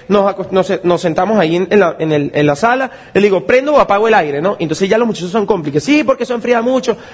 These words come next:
Lo prendo o lo apago". "Bueno, no, déjalo prendido". "Ah, bueno, dale, pues". "¿Quieren algo? ¿Quieren agüita?". Cuando la gente tiene mucha pena,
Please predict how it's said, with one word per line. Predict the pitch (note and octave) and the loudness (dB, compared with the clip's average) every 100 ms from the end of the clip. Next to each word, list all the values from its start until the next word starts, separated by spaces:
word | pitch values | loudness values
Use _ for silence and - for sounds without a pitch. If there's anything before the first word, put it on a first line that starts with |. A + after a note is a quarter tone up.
| - | 0
Lo | G3+ | 0
prendo | A#3+ C4 | 2 2
o | |
lo | C4+ | 2
apago". | A3 F3 | 0 0
"Bueno, | B3+ C#4+ | 0 2
no, | C4 | 2
déjalo | B3 C4 | 2 0
prendido". | B3 F#3+ D#3+ | -2 2 2
"Ah, | F3 | 2
bueno, | F#3 D#3+ | 0 0
dale, | D3+ | -2
pues". | C#3+ C3+ - - - | -2 -10 -12 -14 0
"¿Quieren | B3 D4+ | 2 2
algo? | D4 G#3 F#3 | 0 0 0
¿Quieren | F#3+ C4+ C#4 | 0 2 4
agüita?". | B3+ C4+ D#3+ D3 | 4 0 0 -4
Cuando | - G3 G3 | -2 0 0
la | F#3+ | 0
gente | B3+ C4 | -2 -4
tiene | C4 B3+ | -2 0
mucha | B3+ - B3 | 0 0 2
pena, | A#3+ F3+ D#3+ | 2 0 -2